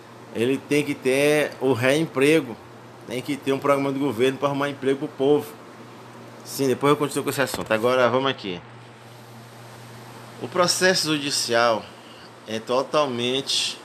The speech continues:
mais distante. É muito distante.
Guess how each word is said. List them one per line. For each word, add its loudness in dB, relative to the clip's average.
mais 2
distante. -4
É 6
muito 2
distante. -2